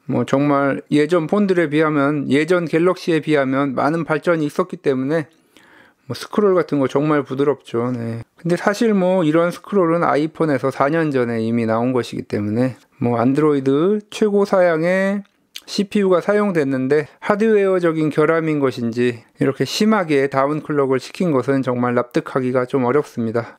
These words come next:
네, 아무튼 뭐 제가 전문 리뷰어도 아니고 이런 무거운 주제 다루는 것도 그렇게 좋아하진 않지만 삼성을 정말 오래전부터 스마트폰 초창기부터 사용해왔던 유저의 한 사람으로서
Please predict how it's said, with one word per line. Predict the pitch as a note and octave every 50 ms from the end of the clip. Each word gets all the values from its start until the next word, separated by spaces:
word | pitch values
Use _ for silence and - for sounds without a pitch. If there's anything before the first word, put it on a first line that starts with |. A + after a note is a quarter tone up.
| _ _ -
네, | C3+ C#3 C3+
아무튼 | C3+ D#3 E3 G3+ A3 G#3+ - A3 G#3 G3+ G3
뭐 | F#3 F3+ E3+
제가 | - D#3+ D3 D3 D#3+ D#3 D#3 D3+ D3+ - - -
전문 | - - D#3 E3 F3 F3 F3 E3+ D#3+
리뷰어도 | D3 E3 F3 E3+ F#3+ F#3 E3+ D#3 D3 D#3 D3+
아니고 | C#3 C#3 D3+ D3+ C#3+ B2+ C3+ C#3 C#3 C3+
이런 | C3 C3+ D3+ D#3+ D#3+ D#3+ D#3 D#3 D#3+ - _ _ _ _ _ -
무거운 | D3+ D3 D#3 F3+ G3+ G3+ G#3 G#3 E3+
주제 | - D#3 D3+ D#3 D3+
다루는 | D3+ D3+ D3 D#3 D#3+ E3 D#3 C#3+
것도 | C#3 C#3 -
그렇게 | D3+ C3+ C3+ - C3+
좋아하진 | - D3 D3+ D3+ D3 C#3+ - D3
않지만 | C#3 C3 C3 B2+ - C#3 C3 C#3 D3 C#3 B2 _ _ _
삼성을 | - - G3 G3+ F3+ G3+ F#3+ F3 F3 E3+ E3+ D#3+
정말 | D3+ D3 C#3+ D3 C#3
오래전부터 | C3+ C3+ D3+ F3+ F#3+ F#3+ F#3 F3 D#3 C#3+ - - - - A#2+ A#2 B2+ D#3 F3+ - _ _
스마트폰 | - - G3 F#3+ F#3+ F#3 - - _ - E3+ D#3
초창기부터 | - - G#3+ - B3 B3 A#3 G3+ F3+ D3+ D3 - - C#3
사용해왔던 | C3+ - F#3 F#3+ F#3+ F#3 E3+ D3+ C#3+ - - - B2+ B2+ B2+ - - C3+ C3+ C3+
유저의 | C3+ D3 E3 E3 F#3 F3+ F3 E3
한 | E3 G3 G#3+ G#3
사람으로서 | G3+ G#3+ G3 F#3 D#3+ C#3+ B2+ B2 - - - D3+ C#3+ C#3